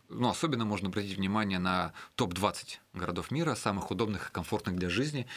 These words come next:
с хорошим общественным транспортом. А, у них, как правило, есть пяти,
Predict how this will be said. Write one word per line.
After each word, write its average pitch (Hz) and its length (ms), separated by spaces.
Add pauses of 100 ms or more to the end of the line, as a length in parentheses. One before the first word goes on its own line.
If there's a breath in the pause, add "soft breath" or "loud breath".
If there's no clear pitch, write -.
(160 loud breath)
с - 100
хорошим 101 380
общественным 92 420
транспортом. - 540 (500 loud breath)
А, 90 300
у 110 80
них, 131 160
как 104 140
правило, 95 320
есть 95 400 (160)
пяти, 95 600